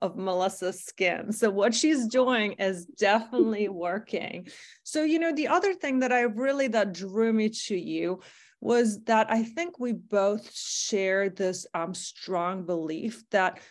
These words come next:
when you establish a practice or when you kind of create the sacred space for your clients, patients, whatever you like to call them,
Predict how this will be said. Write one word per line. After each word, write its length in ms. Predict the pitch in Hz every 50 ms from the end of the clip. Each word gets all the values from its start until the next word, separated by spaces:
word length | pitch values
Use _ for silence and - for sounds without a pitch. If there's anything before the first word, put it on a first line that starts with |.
| _ _
when 600 | - 226 254 277 277 285 285 277 269 262 247 226 - -
you 540 | 214 185 - 196 220 220 220 208 202 - -
establish 540 | 214 220 - - - 190 185 180 190 180 -
a 60 | 190
practice 680 | 180 - - 175 160 - - - - - 180 180 -
or 160 | - - 190 180
when 220 | 196 208 214 214
you 100 | 214 208
kind 260 | 214 - - 233 214
of 140 | 208 - -
create 540 | - - - 208 202 190 196 196 175 180 -
the 80 | 185
sacred 600 | 147 - - - - - 165 - - - 165 165 -
space 680 | - - - - - - 175 175 175 - - - -
for 200 | - - 185 175
your 160 | 170 170 175
clients, 440 | 175 - - 170 160 165 170 170 -
patients, 420 | _ - 165 160 - 175 170 -
whatever 260 | - 151 160 160 156 175
you 160 | 170 160 165
like 280 | 160 156 151 156 -
to 80 | - -
call 400 | - - - - 269 277 277 262
them, 240 | 214 180 165 180